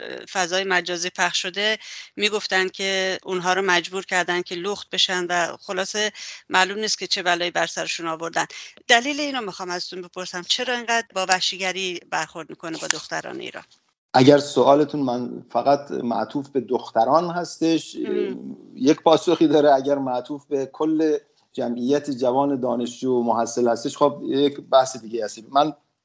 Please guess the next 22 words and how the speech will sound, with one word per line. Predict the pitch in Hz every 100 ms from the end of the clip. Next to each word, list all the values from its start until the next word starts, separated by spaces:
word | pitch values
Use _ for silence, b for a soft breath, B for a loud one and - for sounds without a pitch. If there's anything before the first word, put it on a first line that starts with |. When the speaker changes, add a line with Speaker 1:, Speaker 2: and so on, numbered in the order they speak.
| _ -
Speaker 2:
بخوام | 143 151 156
این | 156
موضوع | 151 135 139
رو | 160
اگر | 147 147
در | 135 127
کل | - - 160 170 180 - -
در | 123
سطح | 123 - 151 -
مدارس | 127 123 120 120 120
و | 117
دبیرستان | 110 113 113 - 139 143
و | 120 95 _ _ _
هنرستان | 113 110 107 - 139 131
و |
دانشگاه | 120 120 120 120 127
ببینم، | 123 123 131 160 160
اینطوری | 135 131 127 143 165
هستش | 131 107 110
که، |
ببینید، | 127 151
اولاً | 165 160 175 175